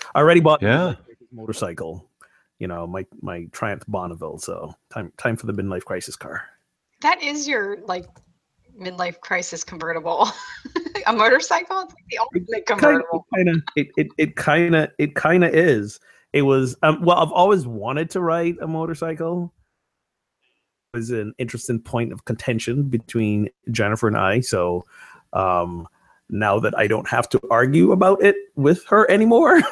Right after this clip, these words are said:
Speaker 1: <laughs> I got, I got me the motorcycle and learned to ride. And, and there are some beautiful, like,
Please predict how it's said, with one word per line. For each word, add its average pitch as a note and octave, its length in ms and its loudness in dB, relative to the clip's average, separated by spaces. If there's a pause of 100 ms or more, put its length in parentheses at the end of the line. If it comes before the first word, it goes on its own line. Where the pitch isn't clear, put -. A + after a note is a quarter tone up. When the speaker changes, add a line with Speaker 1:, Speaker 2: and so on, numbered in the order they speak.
(480)
Speaker 1:
<laughs> - 640 -20
I G2 160 -2
got, G2+ 180 -2 (100)
I A2+ 100 0
got A2+ 240 -2
me C#3 120 -2
the C3+ 100 -2
motorcycle A2+ 720 -2
and F2+ 100 -10
learned F#2 220 -8
to B2 80 -2
ride. G#2+ 320 -2
And, F2+ 320 -6
and G#2 300 -4 (260)
there C#3+ 100 6
are D3 60 4
some A#2+ 240 2
beautiful, C3 760 2
like, E2+ 140 -8